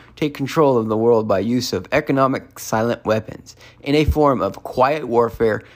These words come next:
to, and reduce the economic inductance of the world to a safe level by a process of benevolent slavery and genocide." Unquote. Okay, you, did you guys hear me?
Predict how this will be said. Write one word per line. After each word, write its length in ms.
to, 280
and 200
reduce 460
the 200
economic 520
inductance 640
of 220
the 100
world 400
to 140
a 40
safe 380
level 420
by 100
a 80
process 600
of 340
benevolent 880
slavery 840
and 480
genocide." 760
Unquote. 440
Okay, 420
you, 100
did 400
you 140
guys 120
hear 140
me? 300